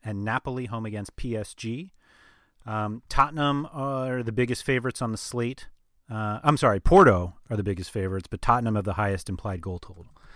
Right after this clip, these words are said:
Um, I know I will not convince you, and I haven't convinced myself, but I think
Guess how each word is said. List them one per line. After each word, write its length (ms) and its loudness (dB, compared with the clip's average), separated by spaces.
Um, 500 2
I 680 4
know 300 10
I 100 12
will 140 10
not 180 10
convince 380 4
you, 240 4
and 100 4
I 40 4
haven't 240 2
convinced 340 -2
myself, 680 -6
but 120 6
I 100 6
think 720 0